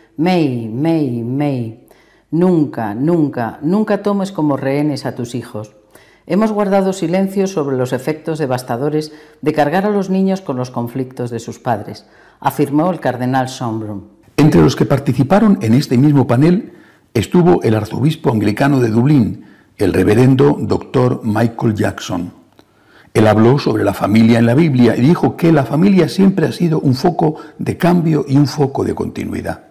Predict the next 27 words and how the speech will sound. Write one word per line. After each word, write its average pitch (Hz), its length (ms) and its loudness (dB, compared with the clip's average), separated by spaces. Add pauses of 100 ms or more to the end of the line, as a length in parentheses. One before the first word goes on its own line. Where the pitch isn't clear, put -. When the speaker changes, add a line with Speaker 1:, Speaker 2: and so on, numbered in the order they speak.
(640)
Speaker 2:
Esta 123 320 2
es 147 220 4
su 120 120 0
doble 147 280 4
fuerza. - 480 -6 (720)
Algunas 117 360 4
familias 147 440 4
son 135 180 2
conservadoras 170 720 2
y 190 40 0
algunas 196 300 2
familias 190 380 0
son 113 140 -6
radicales. 95 720 -10 (800)
Todos 131 240 4
los 135 140 0
que 147 120 0
vivimos 160 440 2
en 147 100 0
familia 185 400 2
somos 185 400 0
aprendices 160 800 0
en 127 100 0
la 107 120 -2
construcción 120 720 0
y 113 120 0
mejora 123 400 0